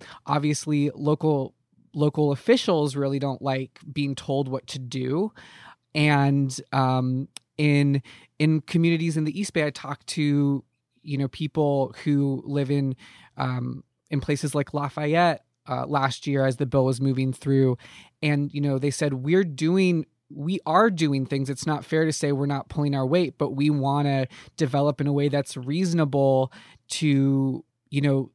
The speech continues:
the services that we can provide and the type of lifestyle that people who moved here,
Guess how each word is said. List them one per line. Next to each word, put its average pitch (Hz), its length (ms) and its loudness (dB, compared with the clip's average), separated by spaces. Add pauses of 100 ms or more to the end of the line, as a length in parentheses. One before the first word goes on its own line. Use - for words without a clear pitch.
(140)
the 139 260 -2
services 170 640 0
that 135 140 -4
we 131 120 -4
can 127 180 -6
provide 127 480 -4
and 135 220 -4
the 139 80 -2
type 143 260 -4
of 139 180 -2
lifestyle 135 600 -2
that 131 160 -8
people 139 320 -4
who 143 160 -2
moved 156 380 -4
here, 127 420 -4